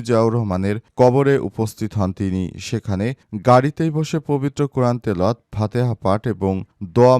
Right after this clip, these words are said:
মোনাজাতে অংশ নেন বেগম খালেদা জিয়া। পরে রাত সাড়ে বারোটার দিকে তিনি গুলশানের বাসভবন ফিরোজায় ফিরে আসেন। এ সময় খালেদা জিয়ার সঙ্গে উপস্থিত ছিলেন ছোট ভাই মেজর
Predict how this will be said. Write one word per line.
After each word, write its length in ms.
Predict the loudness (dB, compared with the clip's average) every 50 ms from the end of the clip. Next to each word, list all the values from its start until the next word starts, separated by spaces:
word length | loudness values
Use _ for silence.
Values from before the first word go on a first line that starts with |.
| 2
মোনাজাতে 540 | 0 0 0 0 0 0 -2 -2 -2 -2 0 0 0 0
অংশ 140 | -2 -4 -6 -6 -4
নেন 140 | -4 -4 -4 -4 -4
বেগম 300 | -4 -2 -2 -2 -4 -4 -6 -10 -8 -6
খালেদা 380 | -4 -2 0 0 0 0 -2 -2 -2
জিয়া। 180 | -2 -2 -2 -2 -2 0
পরে 200 | 0 2 0 0 -4 -6 _ -6 0 2 4
রাত 140 | 4 2 0 -2 -2
সাড়ে 220 | 0 0 0 0 2 2
বারোটার 380 | 2 2 2 0 -2 -2 -2 -4
দিকে 180 | -6 -6 -6 -6 -4
তিনি 160 | -4 -4 -4 -4 -2 -2
গুলশানের 500 | -2 -2 -2 -2 -4 -4 -2 -2 -4 -2 -2 0
বাসভবন 500 | -2 -2 -2 -4 -8 -8 -4 -4 -4 -6 -4 -4
ফিরোজায় 500 | -2 -2 0 0 0 2 2 2 0 -2 -6 -10
ফিরে 220 | -6 -4 -2 0 0 0 -2
আসেন। 280 | -2 -4 -4 -4 -4 -4 -6 -8 _ -6 -6
এ 20 | -4 -2
সময় 240 | -2 0 0 0 -2 -2
খালেদা 360 | -2 0 0 0 0 0 0 0
জিয়ার 220 | 0 0 -2 0 -2
সঙ্গে 200 | -2 -2 -2 -2 -4 -2
উপস্থিত 360 | -2 -4 -4 -4 -4 -8 -8 -8 -8
ছিলেন 220 | -6 -4 -4 -4 -2 -2
ছোট 140 | -4 -2 -2 -2 0 0
ভাই 160 | 0 0 0 -2 _ _ -4 -2
মেজর 300 | 0 0 2 2 2